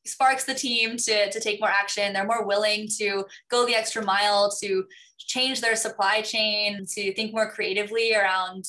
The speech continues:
yeah, what needs to shift within their operations and trainings to, to make this all reality. And then on the other side of that, the marketing teams often of businesses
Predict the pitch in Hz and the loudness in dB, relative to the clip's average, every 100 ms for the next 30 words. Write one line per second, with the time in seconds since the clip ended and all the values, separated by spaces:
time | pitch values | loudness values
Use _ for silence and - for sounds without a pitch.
0 | - 214 - 190 220 220 214 - 208 202 | -4 -2 0 0 0 0 -2 -4 -4 -2
1 | 214 - _ 208 202 202 196 185 196 190 | -2 -6 _ -2 0 0 0 0 0 -2
2 | 202 220 226 220 202 180 - 226 226 214 | -2 -2 -4 -4 -6 -10 -4 -2 0 0
3 | 202 196 - 196 - 202 190 190 196 190 | -2 -6 -6 -6 -6 -8 -6 -6 -4 -2
4 | 185 185 180 208 240 285 302 - 240 233 | -2 -2 -2 0 0 0 -6 -4 -2 0
5 | 220 208 208 220 214 202 208 214 214 226 | 0 0 0 0 0 0 0 0 0 -2
6 | 220 208 208 196 190 190 196 196 190 190 | -4 -8 -10 -4 -4 -2 -4 -6 -6 -6
7 | 196 208 196 196 | -6 -8 -8 -8